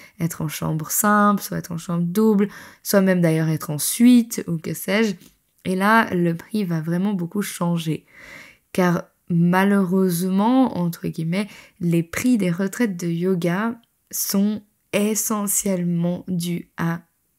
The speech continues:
au logement. Parce que c'est quand même le plus gros, la plus grosse part du prix,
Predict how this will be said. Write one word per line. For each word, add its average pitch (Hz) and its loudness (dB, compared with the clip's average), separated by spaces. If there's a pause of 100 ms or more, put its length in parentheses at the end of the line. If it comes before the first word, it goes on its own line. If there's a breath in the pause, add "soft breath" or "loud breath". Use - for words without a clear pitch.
(340)
au 202 4
logement. 156 2 (920 loud breath)
Parce 175 -2
que 208 0
c'est 202 2
quand 185 0
même 190 -2
le 175 -2
plus 180 -8
gros, 214 0
la 190 -4
plus 190 -4
grosse 208 -4
part 202 -4 (240)
du 175 -4
prix, 247 2